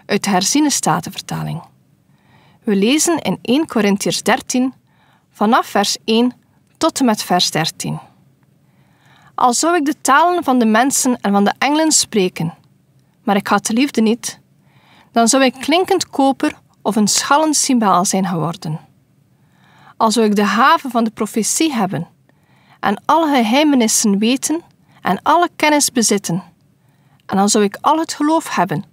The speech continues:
zodat ik de bergen kon, zou verzetten, maar ik had de liefde niet, dan was ik niets. En dan zou ik al mijn bezittingen uitdelen tot levensonderhoud van de armen. En dan zou ik mijn lichaam overgeven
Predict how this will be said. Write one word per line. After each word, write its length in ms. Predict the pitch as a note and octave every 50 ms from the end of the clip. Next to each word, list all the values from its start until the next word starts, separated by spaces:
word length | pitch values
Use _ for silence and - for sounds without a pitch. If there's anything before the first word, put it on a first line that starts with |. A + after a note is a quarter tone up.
| _ _ _ _ _
zodat 260 | - - G3 G#3 -
ik 60 | G3
de 80 | F#3 G3+ -
bergen 400 | - B3+ D4+ D#4 D#4 D#4 E4 D4
kon, 180 | - D4+ B3
zou 200 | A#3+ - B3+ C4
verzetten, 580 | A#3+ B3+ A#3 - A#3 G#3+ G#3+ - A3 G#3 A3 - _ _ _ _ _ _ _ _ _
maar 120 | - - G#3
ik 100 | - -
had 180 | F3+ E3+ F3
de 80 | - A3+
liefde 280 | G#3 A#3 B3+ A#3+ -
niet, 340 | A#3 A3 A3+ A3 - - - _ _ _ _ _ _ _ _ -
dan 180 | - G3 G3
was 200 | G3 G3+ G3+ -
ik 120 | A#3+ - -
niets. 460 | C#4 C#4+ - - - - - - - _ _ _ _ _ _ _ _ _ _ _ _ _ _ _ _ _ _ _ _ _ _ _ _ _ _ _
En 120 | - A3 A3
dan 140 | A#3+ B3 A#3+
zou 200 | - C4+ C4+ C#4+
ik 140 | C4 - -
al 240 | - C#4 D4 E4 F4
mijn 200 | F4 F4+ E4+ D#4+
bezittingen 720 | D#4+ C#4 - - C#4+ C4 - B3 G#3+ G3 F3+ F3 E3+ - - _ _ -
uitdelen 680 | - C#4+ D#4+ E4 - - - G#3+ G3 F3 E3+ F3 F#3+ - _ _ _ _
tot 220 | - - G#3+ - -
levensonderhoud 800 | A3 C4 D4+ D4 D4 C#4 - C#4+ C#4 B3+ A#3 G#3+ A#3+ A#3+ A#3+ -
van 160 | - A#3+ A3+
de 80 | G#3+ -
armen. 400 | - C4 C#4 D4+ C4 F#3+ E3 D#3 - _ _ _ _ _ _ _ _ _ _ _ _ _ _ _ _ _ _ _ _
En 100 | - F#3+
dan 120 | G3+ G#3+ G#3+
zou 180 | G3+ A3+ A3+
ik 60 | A3+
mijn 220 | - A3+ A3 G#3+ A3+
lichaam 420 | C4+ D#4+ - - - C#4+ B3 - -
overgeven 800 | - D4 D#4 E4+ D#4+ D#4 A#3+ G#3 G#3+ G#3+ G#3 F3+ - E3 D#3